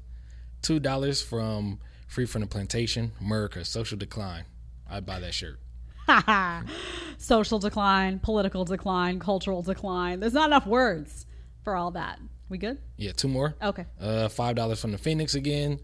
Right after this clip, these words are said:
Speaker 1: "It was only a year ago that I was just like this with the short term, short form content, and I realized how desperately and ridiculously wrong I was."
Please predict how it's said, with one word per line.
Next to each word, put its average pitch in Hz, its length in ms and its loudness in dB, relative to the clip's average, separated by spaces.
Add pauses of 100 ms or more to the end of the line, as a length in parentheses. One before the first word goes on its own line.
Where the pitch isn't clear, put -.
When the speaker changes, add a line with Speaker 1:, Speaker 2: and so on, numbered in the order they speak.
(380)
Speaker 1:
"It 131 80 2
was 117 140 4
only 135 240 4
a 131 60 4
year 127 240 4
ago 120 240 2
that 107 180 0
I 107 80 0
was 101 140 0
just 113 260 0
like 107 220 0
this 110 220 -2
with 107 120 -6
the - 60 -6
short 117 280 -2
term, 113 340 -2 (840)
short - 320 2
form 139 260 0
content, 117 500 0
and 107 120 -2
I 107 40 -2
realized 110 420 0
how 104 100 -2
desperately 110 560 -2
and 101 120 -4
ridiculously 101 580 -6
wrong 95 280 -4
I 90 80 -6
was." 82 400 -8